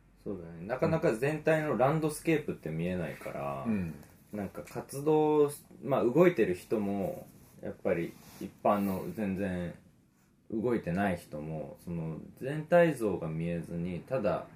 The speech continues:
Speaker 1: デモがあったり、三宅洋平が、あの、なんか、立候補してたり、なんかそういうイベントごとにはなんとなく見えるんだけど、その全体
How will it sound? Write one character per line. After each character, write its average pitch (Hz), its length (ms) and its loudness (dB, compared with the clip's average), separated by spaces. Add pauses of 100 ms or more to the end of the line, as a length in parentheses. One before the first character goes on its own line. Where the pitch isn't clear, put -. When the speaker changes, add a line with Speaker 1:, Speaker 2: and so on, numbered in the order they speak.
(600)
Speaker 1:
デ 156 100 6
モ 131 180 2
が 82 200 0
あ - 60 -4
っ - 20 -18 (100)
た - 100 -8
り、 76 280 -8 (500)
三 101 120 -2
宅 98 240 -2
洋 90 260 0
平 90 200 2
が、 82 400 0 (760)
あ - 40 -14
の、 76 160 -10 (800)
な 82 120 -12
ん 76 80 -18
か、 65 280 -18 (1120)
立 92 220 -6
候 92 140 0
補 80 140 -6
し - 80 -12
て 98 100 -2
た 87 120 -4
り、 80 140 -2
な 107 100 2
ん - 20 -6
か - 80 -6
そ 120 200 0
う 120 80 4
い 110 320 2
う - 40 -6
イ 120 40 -6
ベ 175 160 4
ン 190 60 0
ト 185 140 2
ご 180 160 4
と 180 120 2
に 175 160 2
は 113 140 2
な 101 120 0
ん 101 80 -2
と 104 120 -4
な 104 120 -2
く 87 140 -8
見 85 160 -2
え 87 100 -2
る 78 80 -8
ん 73 80 -8
だ 69 80 -8
け 87 140 -4
ど、 85 120 -2
そ 113 160 -10
の 127 200 -4
全 143 220 -4
体 147 580 -2